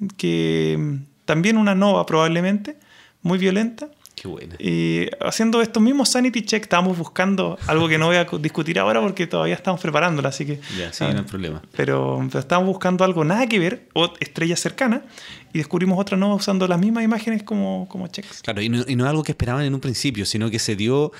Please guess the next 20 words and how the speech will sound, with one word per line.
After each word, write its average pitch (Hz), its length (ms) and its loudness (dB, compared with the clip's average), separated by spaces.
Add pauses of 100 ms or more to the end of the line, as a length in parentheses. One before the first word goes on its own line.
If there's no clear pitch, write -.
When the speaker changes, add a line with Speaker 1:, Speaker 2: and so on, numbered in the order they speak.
(200)
Speaker 2:
esto 117 560 -2
que 113 100 -4
le 107 140 -2
llaman 120 180 0
la 120 80 -2
serendipia, 120 720 -2 (180)
Speaker 1:
Sí. 117 300 -2 (260)
Speaker 2:
que 110 680 0
ocurre 165 500 2
porque, 135 680 0
bueno, 113 400 0
estás - 180 -2
Speaker 1:
Azaroso. 143 240 4
Speaker 2:
mirando, 170 500 4
eh, - 360 -6 (480)
e-, - 180 -6
ese, 160 400 -2
ese 165 160 -2
objeto. 107 380 -2 (180)
Speaker 1:
Sí, 160 200 -2